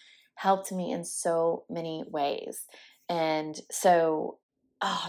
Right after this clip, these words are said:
don't you, I just realized I did the thing that I hate when people do, this thing where they tease something up and they're not gonna talk about it and they're not gonna give you the details. So I apologize for that.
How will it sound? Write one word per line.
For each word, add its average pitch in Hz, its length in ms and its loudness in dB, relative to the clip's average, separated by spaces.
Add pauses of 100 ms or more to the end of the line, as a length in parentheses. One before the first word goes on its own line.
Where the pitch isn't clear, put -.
don't 226 220 4
you, 277 120 6
I 196 80 6
just 233 240 2
realized 180 380 6
I 165 80 4
did 185 180 -2
the 190 60 0
thing 180 240 -2
that 170 80 -2
I 160 80 0
hate 175 340 0
when 180 140 -6
people 175 280 -4
do, 175 380 -4
this 185 260 -2
thing 175 220 -2
where 180 160 -2
they 160 180 -4 (360)
tease 214 260 -2
something 190 360 0
up 175 220 4
and 170 140 0
they're 156 80 -6
not 165 240 -4
gonna 160 160 -8
talk 151 300 -6
about 185 220 0
it 220 40 -2
and 190 100 -4
they're 190 100 -4
not 196 240 0
gonna 196 220 -10
give 180 180 -8
you 190 60 -8
the 190 80 -10
details. 233 540 -2 (320)
So 220 220 4
I - 120 6
apologize 220 640 4
for 170 120 -4
that. 151 300 2